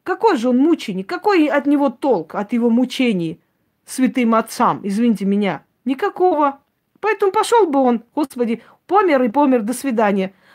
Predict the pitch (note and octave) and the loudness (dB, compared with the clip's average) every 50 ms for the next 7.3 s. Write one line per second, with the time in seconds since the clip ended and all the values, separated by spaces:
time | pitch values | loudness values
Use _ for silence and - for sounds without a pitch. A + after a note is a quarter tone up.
0 | _ - - A3 A#3 C4 C#4 - - - - - B3 C#4 D#4+ F#4+ G#4 G4 F4 - | _ -4 -2 0 2 4 2 2 0 -6 -4 -2 0 0 2 2 2 0 0 0
1 | D4 A3 G3+ - _ - - - _ - C#4+ D#4 D#4 C4+ D4+ D4+ - - C4+ D4 | -2 -2 -2 -6 _ -20 -20 -20 _ -2 0 0 2 2 0 -2 0 0 2 2
2 | D4+ D4+ D4 B3+ C4+ D4 D#4 D4+ C4+ B3 - - A3+ C4+ C#4+ C4+ D4 D#4+ D#4+ D#4+ | 4 4 4 4 6 6 6 4 4 0 -4 -4 -2 -2 -2 -2 -2 0 0 2
3 | D#4 D#4 D#4+ D4+ - - - - - - _ _ _ - - A3 - A#3+ C4 D#4 | 2 2 0 -2 -6 -12 -20 -20 -20 -20 _ _ _ -16 -16 -10 -2 2 2 4
4 | F4 F4+ F4 E4+ D4+ C#4+ B3 C4+ C#4 C4+ B3+ G#3 A3+ A#3 A3 G3 - - _ _ | 4 4 4 4 4 2 0 2 0 -2 -2 -2 -2 -4 -4 -4 -6 -10 _ _
5 | _ _ _ _ _ _ _ - - - - - D#4 E4 D4+ - - A#3+ C4+ D#4 | _ _ _ _ _ _ _ -18 -18 -14 -4 0 2 2 2 0 -2 -2 0 2
6 | F4 F#4 F4+ F4+ F4+ E4+ F4 E4 - D#4 D4+ - D#4 C#4 C4+ C4+ C#4 A#3 C4+ C4+ | 4 4 4 4 4 4 2 2 2 0 0 0 0 -2 0 0 -2 2 0 0
7 | G#3+ G3+ A#3 A#3+ A3+ G3 | 0 0 -2 -2 -4 -4